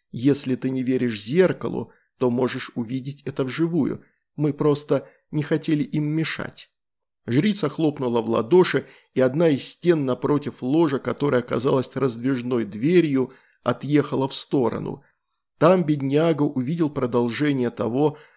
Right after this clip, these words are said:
что показало ему беспощадное зеркало. Его любимая действительно наслаждалась близостью с двумя служителями храма. Она даже не обратила внимания на то,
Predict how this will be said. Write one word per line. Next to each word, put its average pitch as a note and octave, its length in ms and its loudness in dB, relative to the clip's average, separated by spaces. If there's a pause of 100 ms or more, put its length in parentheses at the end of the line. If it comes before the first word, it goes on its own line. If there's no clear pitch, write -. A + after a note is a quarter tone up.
что - 240 0
показало C#3 600 4
ему C3 220 0
беспощадное B2 840 -2
зеркало. - 760 -2 (520)
Его D#3+ 280 6
любимая E3 520 4
действительно C#3+ 760 -4
наслаждалась B2+ 840 0
близостью C3+ 640 -4
с A#2+ 60 -4
двумя C3+ 360 0
служителями B2+ 720 -4
храма. B2+ 560 -2 (500)
Она C3 200 2
даже C#3 280 4
не C#3 100 2
обратила C#3 460 0
внимания B2+ 560 0
на A#2 140 0
то, E3 320 0